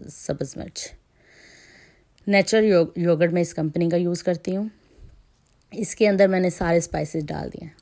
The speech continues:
आपके घर में जो भी मसाले हो ना, वो सारे इसमें डाल दें। मैं ज़्या-, ज़्यादा स्पाइसी फूड लाइक करती हूँ, तो मैंने सारा कुछ डाल दिया। जी, सॉल्ट मैं ये यूज़ करती हूँ, पिंक हिमालयन सॉल्ट।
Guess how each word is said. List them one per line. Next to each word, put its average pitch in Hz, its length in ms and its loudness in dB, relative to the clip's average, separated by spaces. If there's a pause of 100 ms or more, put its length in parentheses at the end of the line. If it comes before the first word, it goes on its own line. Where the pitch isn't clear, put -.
(180)
आपके 190 300 0
घर 202 160 4
में 196 140 2
जो 185 160 2
भी 208 100 2
मसाले 196 460 4
हो 196 100 6
ना, 202 220 0 (200)
वो 170 120 0
सारे 170 300 2
इसमें 160 220 -2
डाल 139 240 -2
दें। 156 200 -10 (280)
मैं 175 300 2
ज़्या-, 170 260 0
ज़्यादा 160 360 0
स्पाइसी 156 440 -4
फूड 151 220 -2
लाइक 147 200 -6
करती - 280 -10
हूँ, - 120 -10 (580)
तो 170 60 -8
मैंने 175 180 0
सारा 170 240 0
कुछ 175 140 0
डाल 147 240 -4
दिया। 143 240 -10 (720)
जी, 156 220 -4 (400)
सॉल्ट 240 640 4
मैं 262 140 4
ये 180 160 4
यूज़ 151 300 -2
करती 170 300 -2
हूँ, 233 240 -2 (520)
पिंक 185 300 2
हिमालयन 151 580 -2
सॉल्ट। 165 380 -2